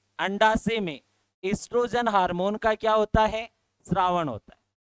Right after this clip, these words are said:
और उसमें mensuration cycle उस समय start ही हो चुका होता है, जिसे बोला जाता है रजो दर्शन। जब पहली बार महिला में मासिक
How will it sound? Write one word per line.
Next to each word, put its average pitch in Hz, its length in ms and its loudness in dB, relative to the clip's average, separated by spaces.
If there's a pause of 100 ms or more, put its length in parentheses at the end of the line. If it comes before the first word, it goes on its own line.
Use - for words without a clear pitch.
(160)
और 196 180 0
उसमें 208 360 -6
mensuration 214 680 -6
cycle 214 480 -6
उस 208 140 -2
समय 214 320 -4
start 180 480 0
ही 254 200 -8 (280)
हो 190 160 -4
चुका 202 340 -2
होता 143 280 -4
है, 98 100 -18 (480)
जिसे 175 260 -4
बोला 202 300 0
जाता 202 360 -2
है 220 200 2
रजो 180 360 0 (400)
दर्शन। 170 320 0 (500)
जब 214 120 -2 (120)
पहली 196 420 0
बार 226 200 6
महिला 185 380 0
में 220 160 -4
मासिक 196 420 -6